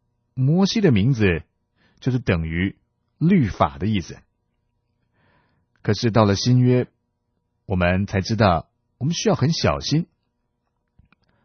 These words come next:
律法跟律法主义是不一样的。保罗在罗马书第三章第三十一节，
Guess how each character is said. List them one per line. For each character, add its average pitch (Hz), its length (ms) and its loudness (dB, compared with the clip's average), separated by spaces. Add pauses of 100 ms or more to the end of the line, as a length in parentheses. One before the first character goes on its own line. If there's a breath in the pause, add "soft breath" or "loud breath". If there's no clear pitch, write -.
(160)
律 160 360 4
法 71 420 -4 (800)
跟 117 200 4
律 120 140 4
法 87 220 -2
主 82 200 -4
义 95 240 -4 (580)
是 - 140 -8
不 139 180 2
一 107 100 0
样 117 240 2
的。 82 180 -10 (1600)
保 92 160 2
罗 98 460 2 (140)
在 113 160 2
罗 104 220 2
马 87 240 0
书 110 200 -4
第 104 160 -2
三 110 300 0
章 110 300 2
第 104 200 -2
三 123 300 0
十 113 120 -4
一 135 180 -2
节， 90 460 -6